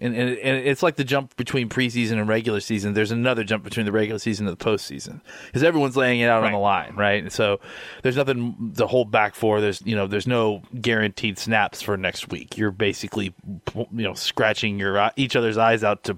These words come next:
Speaker 1: with the, for the honor to play next week. So, um, I think surviving that, uh, and, and, and, and,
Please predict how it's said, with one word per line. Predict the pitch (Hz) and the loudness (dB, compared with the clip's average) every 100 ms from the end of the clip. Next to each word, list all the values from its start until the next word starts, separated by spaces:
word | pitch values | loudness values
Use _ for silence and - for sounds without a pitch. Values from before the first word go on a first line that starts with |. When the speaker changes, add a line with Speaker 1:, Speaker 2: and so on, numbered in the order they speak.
| - | -4
Speaker 1:
with | 123 127 | -2 0
the, | 131 123 123 | 2 0 2
for | 160 | 2
the | 147 | 4
honor | 135 143 120 | 4 4 2
to | - | -2
play | - 135 139 | 2 4 4
next | 104 95 - | 2 -6 -8
week. | - 64 - | -10 -10 -2
So, | 117 107 - - - - - - | 0 0 -2 -16 -16 -16 -18 -4
um, | - 131 117 101 82 _ _ _ _ _ - - | 2 4 2 -2 -8 _ _ _ _ _ -14 -4
I | 156 | -2
think | 190 | -2
surviving | - 160 120 139 165 196 160 123 | 0 0 2 4 6 4 2 -2
that, | 101 95 92 - - _ - - - _ - | 0 2 0 -4 -18 _ -20 -20 -20 _ -4
uh, | 135 113 107 | 0 2 0
and, | - 123 - | 0 -2 0
and, | 143 139 | -2 0
and, | 143 127 - | -4 -2 -4
and, | 123 | -4